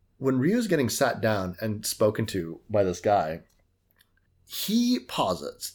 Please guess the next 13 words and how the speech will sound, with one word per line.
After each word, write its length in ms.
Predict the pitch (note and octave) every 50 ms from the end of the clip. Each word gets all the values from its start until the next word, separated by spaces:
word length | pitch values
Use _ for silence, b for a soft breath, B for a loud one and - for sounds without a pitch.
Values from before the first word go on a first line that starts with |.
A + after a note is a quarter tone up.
| _ -
that 400 | A#2+ B2 A#2+ G#2+ G2+ - - _ _ _
what 300 | - A#2 A2+ C#3+ D3+ D3+
has 140 | D3+ D3+ -
happened 580 | - A2 G#2+ F#2+ - E2+ D2 C2 - - - _ _ -
is 160 | B2 A2+ G#2 G#2
that 380 | A2 G#2 G#2 F#2+ F#2 - _ _ _ _ -
the 180 | B2+ A#2 C3 - -
afterlife 640 | C#3 D#3 E3 - - D#3 C#3 C3 A#2+ A2+ G#2+ -
itself 640 | G#2+ - - - - G2+ E2+ D2 - - - - - _ _ _ _ _ _ _ _ -
is 120 | A#2+ G#2+
a 40 | A#2 A2+
finite 680 | - - - - B2 A#2+ A#2+ A#2 A2+ G#2 G2+ - -
space. 680 | - - - - F#2 D2+ - - - - - - -